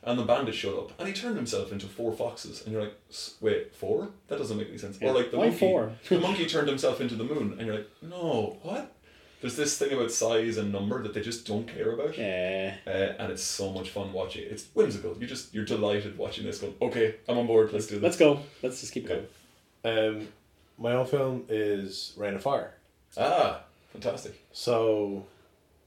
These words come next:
Speaker 3: I didn't get the chance to see it in the cinema when it came out. For whatever reason, I was just
Speaker 2: Mm.
Speaker 3: like, I, I, I didn't go to see it.
Speaker 2: I don't think I've
Speaker 3: And
Speaker 2: ever seen the whole thing.
Speaker 3: I lo-, it's,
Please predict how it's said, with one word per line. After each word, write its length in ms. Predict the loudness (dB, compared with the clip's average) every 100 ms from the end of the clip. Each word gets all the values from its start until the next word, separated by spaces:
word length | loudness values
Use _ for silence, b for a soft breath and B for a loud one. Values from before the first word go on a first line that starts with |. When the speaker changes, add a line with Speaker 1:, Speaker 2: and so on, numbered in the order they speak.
| _ _ _ _ _ _ _ _ -4
Speaker 3:
I 60 | 0
didn't 280 | 4 6
get 140 | 6 4
the 100 | 0
chance 340 | -2 0 0 -2
to 40 |
see 120 | -2
it 40 | -2
in 60 |
the 60 | -2
cinema 300 | -2 -2 -2
when 100 | -4
it 60 | -6
came 200 | -6 -4
out. 200 | -6 -8 -14 -20
For 180 | -8 -2
whatever 240 | 2 2 0
reason, 240 | -4 -6
I 60 | -6
was 120 | -6
just 160 | -6 -4
Speaker 2:
Mm. 20 |
Speaker 3:
like, 160 | -4 -8 -16 -10
I, 40 |
I, 240 | -8 -6 -6 -6
I 20 | -6
didn't 140 | -4
go 140 | -6
to 60 | -6
see 160 | -8 -8
it. 120 | -10 -18 b b b b _
Speaker 2:
I 180 | -6 -4
don't 100 | -2
think 120 | -2
I've 80 | -4
Speaker 3:
And 80 | -4
Speaker 2:
ever 120 | -6
seen 240 | -8 -8
the 60 | -8
whole 200 | -8 -10
thing. 320 | -6 -8 -8 -12 b b b b b b b _ _ _ _ _ -16 -8 0
Speaker 3:
I 80 | 0
lo-, 300 | 4 4 6
it's, 500 | 6 4 -2 -6 -8